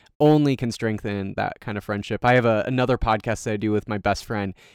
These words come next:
and that podcast has always been, like, a thing that has brought us closer. So I love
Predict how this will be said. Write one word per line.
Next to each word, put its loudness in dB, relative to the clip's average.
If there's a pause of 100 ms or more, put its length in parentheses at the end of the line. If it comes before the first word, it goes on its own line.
(100)
and -2
that 4
podcast -2
has -6 (100)
always 0
been, -2
like, -4
a -4
thing -6
that -6 (220)
has -4
brought 0
us -6
closer. -8
So -2
I 2
love 2